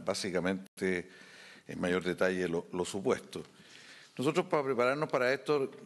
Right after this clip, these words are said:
estudiamos el acta de la sesión vein-, del veintisiete de septiembre del Consejo Fiscal Asesor, que da muchas luces respecto a los problemas que hay implícitos acá o, o preguntas.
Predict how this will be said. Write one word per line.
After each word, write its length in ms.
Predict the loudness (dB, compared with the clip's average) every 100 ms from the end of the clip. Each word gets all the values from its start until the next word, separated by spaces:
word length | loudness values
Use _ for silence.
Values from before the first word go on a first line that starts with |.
| -20 -8
estudiamos 580 | -4 2 4 6 4 4
el 80 | 4
acta 300 | 2 2 2
de 40 |
la 100 | 2
sesión 300 | 0 0 2
vein-, 240 | 2 0 -4
del 200 | -2 0
veintisiete 460 | 0 -2 -2 2 2
de 60 |
septiembre 580 | 0 -4 0 0 4 2
del 120 | 2
Consejo 380 | 0 -2 -2 -2
Fiscal 340 | -4 -2 0
Asesor, 520 | 0 -2 -2 0 0 0
que 100 | 0
da 100 | 0
muchas 300 | 0 -2 -2
luces 400 | 0 0 0 -2
respecto 380 | 0 -4 -2
a 40 | -2
los 120 | -2
problemas 480 | -2 0 2 2 -2
que 180 | 0 2
hay 200 | 2 0 -4
implícitos 600 | -6 -2 -2 -2 -2 -2
acá 220 | 2 2
o, 100 | 0 -10 -8
o 120 | -4
preguntas. 800 | -2 0 0 0 -6 -10 -10 -14